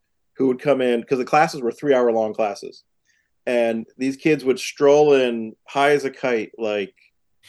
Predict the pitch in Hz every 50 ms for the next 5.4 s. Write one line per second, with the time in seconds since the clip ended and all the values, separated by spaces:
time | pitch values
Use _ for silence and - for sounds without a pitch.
0 | _ _ _ _ - 127 120 117 117 117 120 120 - 117 107 101 110 110 104 -
1 | 113 110 - 117 117 131 139 135 131 127 120 113 113 107 - 120 110 98 80 73
2 | - - - - _ _ _ _ _ _ - 117 113 107 107 107 113 110 - -
3 | 117 113 113 110 95 101 95 - - - 117 123 123 123 123 127 127 123 123 113
4 | - - 135 139 143 143 135 - 131 127 127 127 123 120 135 123 117 117 123 123
5 | 127 127 127 - - 113 107